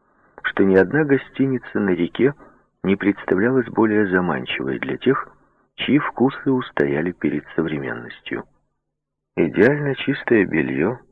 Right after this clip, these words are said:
двуспальные кровати, в которые даже летом клали медные грелки, сидр из яблок собственного сада, выдержанный в бочках от рома,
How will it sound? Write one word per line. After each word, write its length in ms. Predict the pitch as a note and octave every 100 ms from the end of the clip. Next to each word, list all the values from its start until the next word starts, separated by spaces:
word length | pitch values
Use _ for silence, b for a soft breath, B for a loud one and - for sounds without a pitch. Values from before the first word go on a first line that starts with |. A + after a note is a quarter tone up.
| _ -
двуспальные 800 | - D2+ - - D3 D3 C#3
кровати, 580 | - F2 D2+ E2+ G#2+ A2+
в 120 | -
которые 500 | - C#2 - D2 D2+
даже 300 | C#2 D#2 D#2+
летом 400 | C#2+ G#2 - A#2+
клали 380 | A2 E2 E2 E2
медные 540 | D2+ D2 C#2 C#2+ C2 A#1+
грелки, 640 | C#2+ C#2 A#2 - - A#2 _ _ _ _ _ _ _ - -
сидр 580 | A#2+ C#3 C3+ D3 - - _
из 180 | - A#2
яблок 540 | F2 F#2 A2+ A#2 A2 - -
собственного 640 | D#2+ - - - D#2 C2+ - -
сада, 280 | E2 F#2+
выдержанный 720 | - E2+ E2+ F#2 - D#2 C#2+ C2
в 140 | B1+
бочках 540 | D2+ D2 - D#2 -
от 160 | D2+ - -
рома, 380 | G2+ B2+ B2